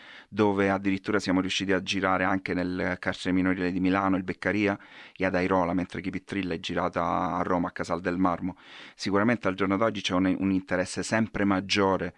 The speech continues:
nei confronti del, delle carceri minorili, anche come dicevi tu giustamente dal punto di vista proprio de-, dell'audiovisivo, e questo per come la vedo io è molto, molto importante, molto interessante, anche se le serie che si vedono in T V non sempre raccontano la realtà, no? È importante secondo me che se ne,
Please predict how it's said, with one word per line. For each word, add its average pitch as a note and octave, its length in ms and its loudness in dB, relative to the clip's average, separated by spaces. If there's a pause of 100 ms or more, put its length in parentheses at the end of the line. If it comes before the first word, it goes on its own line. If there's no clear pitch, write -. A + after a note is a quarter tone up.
(340)
nei F#2 120 -2
confronti F#2 380 -2
del, F2+ 240 -2
delle F2+ 200 -2
carceri F#2 320 0
minorili, F#2+ 480 2
anche F#2+ 280 -2
come F2+ 160 -2
dicevi F2+ 280 -4
tu F#2 100 -4
giustamente F#2 380 -4
dal F2 100 -2
punto F2+ 180 -6
di F2+ 60 -4
vista - 140 -6
proprio F#2+ 240 0
de-, F#2 120 -10
dell'audiovisivo, F#2 800 -2
e E2+ 60 -8
questo F#2 500 -2 (560)
per - 180 -2
come F#2+ 180 2
la F#2 80 4
vedo F#2 220 2
io A2 140 4
è - 20 4
molto, F#2 440 2 (180)
molto F2+ 260 0
importante, F#2+ 560 -2
molto F2+ 220 -2
interessante, G2 680 -2
anche G#2 380 0
se G2 360 0 (460)
le F#2 160 -2
serie G2+ 300 2
che F#2+ 80 -4
si - 180 -6
vedono F#2+ 240 4
in F#2 80 4
T F#2 140 -4
V G2 160 -4
non F#2+ 220 2
sempre F#2 440 -2
raccontano F2 540 -4
la F2+ 120 -2
realtà, A#2+ 380 -4
no? F2+ 100 -4
È F2+ 60 -2
importante F#2+ 580 -2
secondo F#2 320 0
me F#2 120 0
che F#2 80 -6
se - 180 -4
ne, F2+ 300 -2